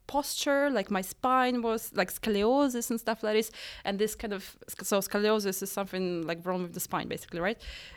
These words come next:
And that brought a lot of headaches to me because something didn't function so well, uh, in, in my spinal cord or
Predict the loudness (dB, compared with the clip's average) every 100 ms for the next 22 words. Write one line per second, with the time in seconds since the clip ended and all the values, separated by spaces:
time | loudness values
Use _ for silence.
0 | 0 2 2 0 4 6 6 4 0 2
1 | 4 4 2 0 -2 -8 -2 0 2 2
2 | 0 -4 -6 -2 -2 -4 -6 -6 -6 -8
3 | -6 -6 -6 -6 -6 -4 -4 -4 -6 -4
4 | -4 0 2 2 -2 -6 -6 -6 -8 -10
5 | -10 -8 -6 -6 -6 -6 -6 -4 -6 -4
6 | -2 0 -2 -8 -10